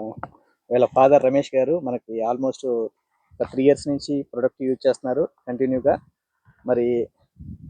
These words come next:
ఆ, చెప్పారు, ఆ, మా బాబు ఉంటారు నాగబాబు గారు, ఆయనకి చెప్పండి, ఆయనకి నచ్చితే మాత్రం కంటిన్యూగా మనం, మనం అప్లై చేద్దాం అని చెప్పడం జరిగింది. మరి పదిహేను ఎకరాలకు ఇవ్వడం జరిగింది ప్రోడక్ట్.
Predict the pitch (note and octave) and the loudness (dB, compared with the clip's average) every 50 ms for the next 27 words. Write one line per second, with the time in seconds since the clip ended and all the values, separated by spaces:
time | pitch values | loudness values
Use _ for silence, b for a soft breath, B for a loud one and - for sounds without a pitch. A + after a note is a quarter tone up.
0 | - - _ _ A2+ - - - D#3 - - F3 D3+ C3 - - _ _ A#2+ A#2 | -20 -20 _ _ -6 -6 0 0 2 6 8 8 8 6 2 -2 _ _ -10 -8
1 | A#2 A#2 A2+ A2+ A2+ A2 A2 A2+ A2+ - _ _ B2 A#2+ A#2 A2+ A2+ A2+ G#2+ A#2+ | -6 -6 -4 -6 -8 -10 -12 -14 -16 -18 _ _ -6 -4 -4 -2 -4 -4 -2 2
2 | B2+ C3 C3 D3 D3 C3 C#3 C3 B2+ F3 A#3 - _ _ B2+ A#2+ A#2+ B2 B2+ B2+ | 2 2 2 0 -2 0 -2 0 0 -2 -6 -6 _ _ -4 -4 -2 0 0 0
3 | A#2+ A#2+ B2 A#2+ C3+ F3+ G3+ D#3+ B2 A#2+ A#2+ B2 - - - A#2 - - C#3 C3 | 0 0 -2 -2 0 -2 0 2 0 0 0 -2 -6 -8 -8 -8 -4 -4 -4 -2
4 | B2+ D3 F#3+ - - _ _ _ _ _ _ _ _ _ _ _ - _ _ B2+ | 0 -2 -2 -2 -4 _ _ _ _ _ _ _ _ _ _ _ -20 _ _ 2
5 | C#3 C#3+ C#3+ C#3 C3 - - - E3+ D#3+ D3+ D3+ C#3+ - C#3 C#3 - C#3 C3+ C3+ | 2 4 4 2 -2 -2 -2 -2 0 2 2 2 2 0 -2 -2 -2 -2 0 0
6 | C#3+ C#3 C#3+ C#3 C#3 C#3+ C3+ B2+ A#2+ A#2 A#2 A2+ G#2+ - - - - - - - | 0 0 0 2 2 0 0 0 -4 -4 -6 -6 -6 -6 -6 -6 -8 -10 -10 -8
7 | - - - - - - - - - - - - - A#2 A#2+ A#2+ A#2+ C3 C#3+ C3+ | -6 -2 -2 -2 -2 -2 -4 -6 -8 -8 -8 -4 0 2 2 2 4 2 0 2
8 | C#3 C3+ B2 A#2+ C3+ G3 C4 - - - - A2+ - _ - - - _ _ _ | 2 0 0 2 0 -2 -2 -4 -4 -8 -8 -8 -8 _ -20 -20 -20 _ _ _
9 | _ C3+ C#3 C3+ - B2 - C3+ C3+ C3 B2+ C3 B2+ B2+ B2+ C#3 F3+ G3+ - B2+ | _ -12 -10 -6 -6 -6 -4 -2 -2 -2 -2 -4 -4 -6 -4 -4 -4 -6 -4 -6
10 | C3 B2 A#2+ A#2 A#2 A2+ A#2 - - A#2+ B2 B2+ B2+ B2+ B2+ C3 C#3+ D3+ C#3+ C#3 | -8 -6 -6 -4 -4 -4 -4 -4 -4 -4 -2 0 0 2 2 2 2 2 2 2
11 | C#3 C3+ C#3 C#3 C3+ C3+ C3 B2 C3 C3+ C#3 - - B2+ B2 - - _ D#3+ G3 | 2 2 2 0 0 -2 -2 -4 -6 -10 -10 -6 -4 -4 -4 -4 -6 _ -8 -8